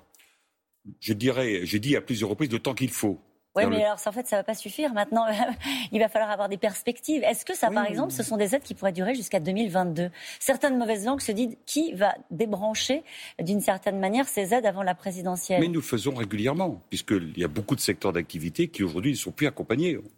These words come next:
Speaker 1: euh, alors qu'on les accompagnait l'année passée. Donc là, on cible vraiment les secteurs dont on im-,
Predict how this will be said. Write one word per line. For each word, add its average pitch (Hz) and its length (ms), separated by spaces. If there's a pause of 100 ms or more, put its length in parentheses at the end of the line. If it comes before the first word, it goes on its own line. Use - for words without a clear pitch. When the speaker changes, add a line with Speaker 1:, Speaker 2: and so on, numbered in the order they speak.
(120)
Speaker 1:
euh, 76 140
alors 87 180
qu'on 98 100
les 85 100
accompagnait 92 440
l'année 90 180
passée. 113 340 (300)
Donc - 160
là, 170 80
on 113 120
cible 160 400
vraiment 107 520 (280)
les 101 120
secteurs 117 380
dont 110 220
on 98 180
im-, 117 240